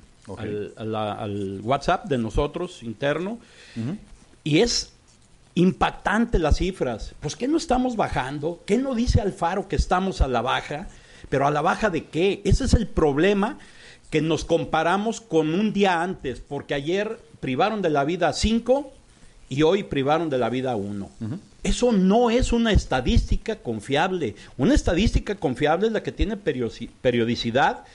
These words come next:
Speaker 2: que tiene método, que tiene una circunstancia comparativa, pero comparativa con algo. Estamos comparando, en este caso,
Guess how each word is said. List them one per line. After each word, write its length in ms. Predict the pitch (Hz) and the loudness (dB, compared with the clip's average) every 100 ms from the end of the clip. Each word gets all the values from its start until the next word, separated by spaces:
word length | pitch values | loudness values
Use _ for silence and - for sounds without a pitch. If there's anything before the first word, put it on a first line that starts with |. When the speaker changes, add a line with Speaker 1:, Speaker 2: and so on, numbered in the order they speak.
| - - - | -20 -18 -4
Speaker 2:
que 120 | 151 | -4
tiene 320 | 147 185 196 | 2 2 2
método, 580 | 151 190 - 214 226 - | 2 0 2 0 0 -2
que 80 | 143 | -6
tiene 400 | - 175 196 190 | -2 0 0 0
una 260 | 165 220 | 0 0
circunstancia 1040 | - 156 123 - 139 120 175 196 196 185 - | -2 -2 -6 -4 -4 -2 -2 -2 -2 -4 0
comparativa, 1000 | 147 131 - 127 123 - 180 196 226 254 - - | -2 -2 0 0 0 0 0 2 2 -2 -14 -4
pero 220 | 151 143 | -2 0
comparativa 680 | 151 143 151 147 170 196 208 | -2 0 0 -2 -2 -2 -2
con 200 | 180 170 | -4 -2
algo. 420 | 196 208 165 107 | -2 0 0 -2
Estamos 340 | 120 180 233 - | -2 -2 -2 0
comparando, 640 | 208 - 180 180 196 180 | -2 0 0 2 0 0
en 120 | 190 185 | 0 -2
este 220 | - 151 | -2 -2
caso, 420 | 185 143 170 | 0 0 -2